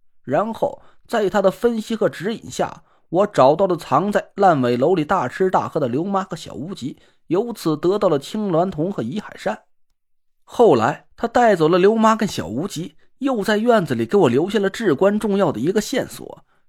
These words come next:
奇宝居。我根据这个线索参加了一场拍卖会，得到了可以解开夏天身上天命诅咒的引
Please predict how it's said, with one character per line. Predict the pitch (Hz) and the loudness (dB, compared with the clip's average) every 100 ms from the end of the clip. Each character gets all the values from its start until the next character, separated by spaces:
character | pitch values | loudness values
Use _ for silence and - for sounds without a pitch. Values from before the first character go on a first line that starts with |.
| _ | _
奇 | - 139 208 | -8 -6 -6
宝 | 208 - - | -6 -10 -12
居。 | - 214 - _ _ _ _ _ _ _ _ _ _ _ _ _ | -8 -8 -8 _ _ _ _ _ _ _ _ _ _ _ _ _
我 | - 131 160 | -2 2 2
根 | 214 | 2
据 | 214 226 | 0 2
这 | 247 170 | 2 4
个 | |
线 | 143 185 151 | 4 2 0
索 | - 87 - | -6 -14 -4
参 | - 208 | 0 0
加 | 208 208 | 0 -2
了 | 214 | -2
一 | |
场 | - - | -8 -8
拍 | - 180 | -4 -2
卖 | 214 | -2
会， | 208 202 - _ _ _ _ - | -4 -6 -8 _ _ _ _ -4
得 | 208 247 | 2 6
到 | 240 | 6
了 | 180 | 4
可 | 160 | 2
以 | 220 220 | -2 -2
解 | - 131 | -2 0
开 | 196 | 2
夏 | 208 226 160 | 2 0 0
天 | - 202 | 0 -2
身 | - 226 | 0 -2
上 | 214 151 | 0 -4
天 | - 208 | -2 -4
命 | 214 160 | -2 -2
诅 | - - | -6 -6
咒 | 214 | -4
的 | 180 | -4
引 | 90 | -8